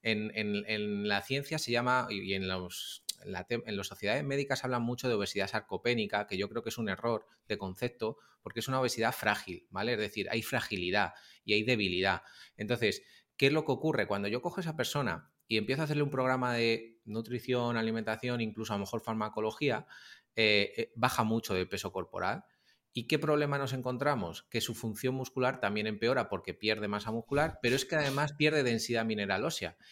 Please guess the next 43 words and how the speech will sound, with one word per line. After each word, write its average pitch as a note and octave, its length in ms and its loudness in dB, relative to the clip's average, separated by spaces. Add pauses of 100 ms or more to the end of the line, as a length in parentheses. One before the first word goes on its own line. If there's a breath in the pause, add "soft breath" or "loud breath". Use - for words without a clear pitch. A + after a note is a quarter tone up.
(120 loud breath)
Y A#2 140 2
en A2+ 100 2
una E3 220 0
persona C3 640 -2
que A#2 160 2
es - 360 -4
débil, B2+ 580 0 (340)
eso C#3+ 420 2
es - 140 -2
un C3+ 160 2
daño C#3 360 4
metabólico C3+ 760 4
muy C#3 180 4
fuerte. B2 560 -2 (220 loud breath)
Pero, F3+ 200 2 (220)
¿qué E3 100 -2
más A#2 160 2
da? F#2+ 280 4
Si - 120 -6
nos A2+ 120 0
fijamos B2 340 -4
solo B2 140 0
en G2+ 100 0
el F#2 120 0
peso, F2+ 360 -2 (360 loud breath)
pero A2 160 6
no A2+ 140 0
nos D3 120 2
estamos D3 320 2
fijando B2+ 580 2
en B2 140 2
los G#2+ 220 2
daños B2 520 4
que A2 160 -4
se A2+ 140 0
pueden C3+ 320 2
estar B2+ 320 0
produciendo A2 480 0
en G#2 100 0
otros F#2+ 280 -4
sistemas. F#2 600 -4 (360 loud breath)
Entonces, B2+ 380 0 (380 loud breath)
eso D#3+ 460 4